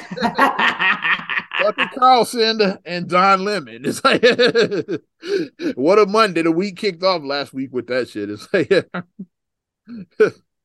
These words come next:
Speaker 2: like, Don Lemon, I mean, now Tucker Carlson got fired over the weekend, and he didn't even do his show that night.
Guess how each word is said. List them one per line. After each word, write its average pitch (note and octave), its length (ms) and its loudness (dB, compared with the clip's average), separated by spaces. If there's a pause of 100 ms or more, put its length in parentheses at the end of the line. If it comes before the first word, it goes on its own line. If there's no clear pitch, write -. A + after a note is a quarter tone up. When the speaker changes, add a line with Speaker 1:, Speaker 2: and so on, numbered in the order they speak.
(460)
Speaker 2:
like, A#2+ 220 -6 (100)
Don E3+ 320 4
Lemon, F3 560 0 (140)
I C#3 100 2
mean, E3+ 200 0
now D#3 180 4
Tucker F#3+ 320 2
Carlson G#3 480 2
got D#3 220 0
fired D#3+ 340 2
over D3 140 -2
the C3+ 80 -2
weekend, C#3+ 360 -8
and B2+ 100 -6
he D#3+ 80 -6
didn't F3 100 -2
even C#3 200 -2
do D3+ 140 0
his C#3 140 2
show A2+ 240 -4
that G#2 160 -4
night. G#2 220 -10